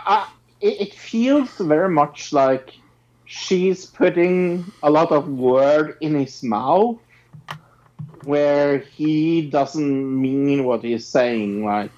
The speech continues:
she's kind of, like, she's laying a lot of, like, uh, uh, thoughts or,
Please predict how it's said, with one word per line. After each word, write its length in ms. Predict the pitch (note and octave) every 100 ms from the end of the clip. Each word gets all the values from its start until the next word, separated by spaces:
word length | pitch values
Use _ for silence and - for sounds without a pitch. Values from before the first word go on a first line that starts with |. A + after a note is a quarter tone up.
| _ _ _ _ _ - -
she's 640 | - - F3+ E3+ E3 -
kind 320 | - D3 C#3+
of, 160 | C#3+ C3+
like, 360 | C#3 C3+ C3 - _ _ _ _ _
she's 340 | F3 E3+ D#3
laying 800 | E3 D#3+ D#3+ F#3 F3+ F3+ F#3 F3 -
a 80 | C#3+
lot 220 | C#3+ C#3+
of, 220 | D3 C3+ D3+
like, 400 | C3 B2+ A2+ - _ _ _ _
uh, 720 | C3+ C3+ B2+ B2+ A#2+ A#2 A2+ G#2+ - _
uh, 180 | F#2 G2+ _ - C#3+ _
thoughts 720 | F#3+ G3+ G#3 G#3 - - -
or, 300 | D3+ C#3 C#3